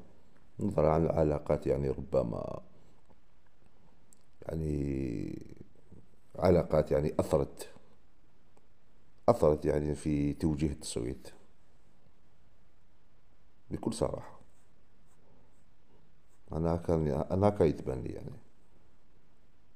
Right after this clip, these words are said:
لأن ما كان حتى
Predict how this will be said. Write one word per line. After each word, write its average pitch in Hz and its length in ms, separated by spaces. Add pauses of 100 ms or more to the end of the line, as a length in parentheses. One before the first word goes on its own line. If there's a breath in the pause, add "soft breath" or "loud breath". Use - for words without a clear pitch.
(1400)
لأن 107 260
ما 110 160
كان 107 220
حتى - 560